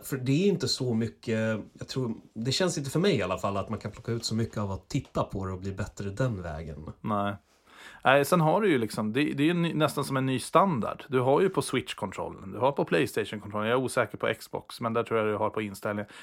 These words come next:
Speaker 2: Du har ju rec-knapp på allting numera. Så du kan spela in dina moment och skicka till polare. Jag kan säga så här, det, det är en knapp som jag aldrig kommer att använda.
Speaker 1: Och det är likadant här. Eh, jag råkade klicka, Aron, av misstag,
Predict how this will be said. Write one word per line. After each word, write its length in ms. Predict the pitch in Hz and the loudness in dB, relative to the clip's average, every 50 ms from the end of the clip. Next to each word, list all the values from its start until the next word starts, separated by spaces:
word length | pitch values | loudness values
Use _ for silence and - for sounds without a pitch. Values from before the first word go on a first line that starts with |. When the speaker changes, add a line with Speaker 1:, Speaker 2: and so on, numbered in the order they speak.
| - - | -18 -6
Speaker 2:
Du 100 | - 127 | -4 0
har 120 | 123 117 127 | 2 4 4
ju 160 | 175 196 175 | 6 6 6
rec-knapp 680 | 165 - - - - - - - 208 214 214 - - - - | 4 4 2 -2 -16 -18 -8 -4 -4 -4 -4 -4 -12 -14 -12
på 80 | - | -10
allting 360 | - - 90 87 - - 98 90 | -8 -8 -10 -10 -10 -10 -10 -10
numera. 340 | - - - - - - - - _ _ _ _ _ _ - | -10 -10 -10 -8 -8 -10 -12 -14 _ _ _ _ _ _ -8
Så 100 | - 120 | -4 -4
du 60 | 120 | -2
kan 280 | - 127 117 110 107 - _ _ _ _ _ _ - | 0 0 0 0 -2 -6 _ _ _ _ _ _ -20
spela 320 | - - - 156 151 156 | -2 4 6 6 6 6
in 160 | 160 170 170 | 6 6 4
dina 140 | 160 151 147 | 4 4 4
moment 460 | 139 139 131 123 120 120 120 117 - | 4 4 4 4 4 2 2 0 -2
och 100 | 135 131 | -4 -4
skicka 280 | - 131 - - - 131 | -2 -4 -6 -4 -2 -2
till 100 | - 123 | -2 -2
polare. 500 | - - 143 127 117 117 135 156 139 113 | 0 0 0 0 2 4 4 4 6 4
Jag 120 | 127 131 | 4 2
kan 80 | - 156 | 2 2
säga 140 | - 160 147 | 4 4 4
så 80 | 139 | 4
här, 60 | 147 139 | 2 2
det, 180 | 135 135 135 | 0 0 0
det 100 | 131 135 | 2 2
är 40 | 151 | 2
en 120 | 190 196 | 2 2
knapp 220 | 175 - 143 - - | 2 0 0 0 0
som 120 | 147 143 | -2 -2
jag 100 | 131 - | -2 -2
aldrig 300 | 208 233 226 147 - 165 | -2 -4 -4 -4 -6 -6
kommer 160 | - 180 175 | -6 -4 -4
att 80 | 175 180 | -4 -4
använda. 360 | 175 180 208 254 214 - - | -4 -4 -4 -4 -4 -4 -4
Speaker 1:
Och 120 | - 127 131 | -4 -2 0
det 100 | 123 156 | 2 2
är 40 | |
likadant 540 | 190 208 214 185 - 170 160 170 165 156 - | 4 4 2 2 0 -2 -2 -2 -2 -2 -4
här. 280 | - - - 90 90 90 - | -4 -2 -2 -2 -2 -2 0
Eh, 60 | 117 127 131 135 143 147 143 143 147 135 | 2 2 4 4 4 4 2 2 2 2
jag 120 | 139 139 | 2 2
råkade 260 | 156 156 - 170 170 160 | 2 0 0 -2 -2 -2
klicka, 320 | - 190 156 - - 180 | -2 -2 -2 0 2 2
Aron, 320 | 151 120 113 113 110 110 110 | 4 4 4 4 2 2 2
av 160 | 107 107 107 | 0 0 0
misstag, 520 | 110 110 - - - 156 120 104 98 95 | 0 -2 -2 -2 0 2 2 2 2 0